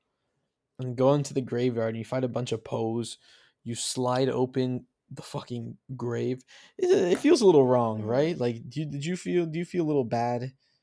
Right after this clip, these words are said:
Speaker 1: Uh,
Speaker 2: Yeah.
Speaker 1: just kinda,
Speaker 2: Well,
Speaker 1: like, robbing these
Speaker 2: his
Speaker 1: graves and opening <laughs> shit up.
Speaker 2: He had a diary,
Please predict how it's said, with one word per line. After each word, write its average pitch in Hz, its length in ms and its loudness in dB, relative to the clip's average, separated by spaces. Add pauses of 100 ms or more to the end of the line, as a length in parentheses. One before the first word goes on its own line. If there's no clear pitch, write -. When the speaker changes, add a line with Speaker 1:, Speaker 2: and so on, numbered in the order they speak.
(600)
Speaker 1:
Uh, 110 540 -8 (400)
Speaker 2:
Yeah. 190 340 -18 (760)
Speaker 1:
just 269 160 -2
kinda, 320 140 4
Speaker 2:
Well, 277 80 2
Speaker 1:
like, 113 160 0
robbing 113 380 2
these 113 180 0
Speaker 2:
his 320 80 -4
Speaker 1:
graves 113 440 -4
and 117 100 -4
opening 117 360 -2
<laughs> - 100 -8
shit - 220 -10
up. 147 220 0
Speaker 2:
He 247 60 -4
had 311 160 0
a 254 80 -2
diary, 214 840 -2